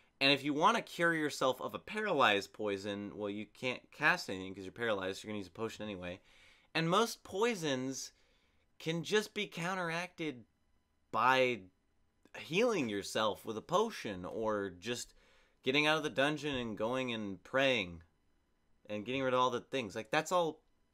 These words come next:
that's all you really gotta do. Or every time you go into battle, cast a resist poison. That's all you gotta do. So, not really useful. Dispel is dispel. Like, doesn't really do much.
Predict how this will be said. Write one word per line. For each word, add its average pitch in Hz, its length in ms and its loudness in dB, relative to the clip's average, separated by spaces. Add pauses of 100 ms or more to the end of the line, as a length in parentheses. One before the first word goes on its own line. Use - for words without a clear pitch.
that's 160 180 0
all 175 120 2
you 160 80 -6
really 156 160 -2
gotta 107 180 0
do. 95 400 -4 (580)
Or 175 460 4 (720)
every 117 220 0
time 147 120 -4
you 147 80 -2
go 156 60 0
into 160 140 -2
battle, 143 340 6
cast 120 480 0
a 139 60 -4
resist 127 420 -4
poison. 110 600 -4 (500)
That's - 80 -18
all 143 100 0
you 135 120 4
gotta 104 100 -4
do. 92 220 -8
So, 107 320 -2 (440)
not 185 140 2
really 165 160 2
useful. 127 400 -2
Dispel 185 500 4
is 156 160 4
dispel. 107 640 0 (880)
Like, 110 360 0 (1000)
doesn't 135 220 2
really 117 160 2
do 113 100 2
much. 101 400 -4